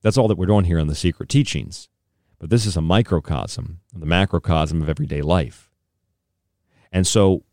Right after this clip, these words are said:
when a psychologist or a psychiatrist says, "Well, you believe in this or that because you just can't comprehend. You can't comprehend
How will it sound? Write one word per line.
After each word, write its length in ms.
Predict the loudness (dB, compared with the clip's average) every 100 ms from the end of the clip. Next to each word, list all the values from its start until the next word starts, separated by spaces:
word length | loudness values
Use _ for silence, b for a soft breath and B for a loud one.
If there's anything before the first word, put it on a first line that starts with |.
| _
when 160 | -4
a 40 | -2
psychologist 680 | -2 0 2 4 2 2
or 60 | 0
a 40 |
psychiatrist 680 | 0 -2 -2 0 0 0 -2 0
says, 240 | 0 2
"Well, 140 | 0
you 180 | 4 4
believe 460 | 4 4 4 4 2
in 140 | 2
this 280 | 2 2 2
or 100 | 0
that 360 | 2 2 0 -2
because 560 | -6 0 2 2 0
you 260 | 0 4 4
just 300 | 2 0 -2
can't 320 | -2 -2 -2
comprehend. 1000 | 0 0 0 -4 0 2 2 2 -4 -12 -20 _ _ _ _ _ _ _ _ _ _ _ _ _ _ -6
You 140 | -2
can't 320 | 2 2 0
comprehend 1120 | -2 -2 -2 -4 -4 0 2 4 2 -2 -6